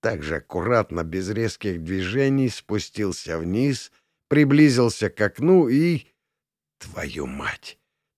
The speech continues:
Твою мать! В этот самый момент сердце ухнуло и застучало, как бешеное, кровь ударила в голову.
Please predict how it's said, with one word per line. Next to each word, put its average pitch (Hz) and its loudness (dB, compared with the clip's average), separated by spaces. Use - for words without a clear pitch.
Твою 120 2
мать! 107 0
В 80 -4
этот 110 0
самый 120 4
момент 110 0
сердце 123 -2
ухнуло 135 4
и 117 4
застучало, 107 2
как 127 0
бешеное, 107 0
кровь 139 4
ударила 117 4
в 80 -4
голову. 78 -2